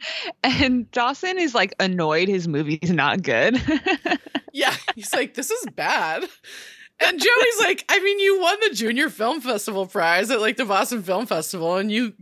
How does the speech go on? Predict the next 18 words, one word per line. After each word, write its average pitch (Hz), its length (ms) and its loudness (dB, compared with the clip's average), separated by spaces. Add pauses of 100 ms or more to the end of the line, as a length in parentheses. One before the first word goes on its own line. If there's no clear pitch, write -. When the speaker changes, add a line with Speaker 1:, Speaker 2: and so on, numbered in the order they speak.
Speaker 2:
you, 254 220 0
like, 247 300 2
won 190 340 0
twenty-five 208 540 0
hundred 196 320 -2
dollars." 170 720 0 (160)
Speaker 1:
<laughs> 277 40 2 (680)
Speaker 2:
And 240 160 4
then 302 140 4
Dawson's 240 480 4
like, 302 240 2
"Yeah, 311 200 8
which 202 220 2
I 196 160 6
proceeded 208 640 2
to 233 180 2
spend 196 480 2
on 190 320 4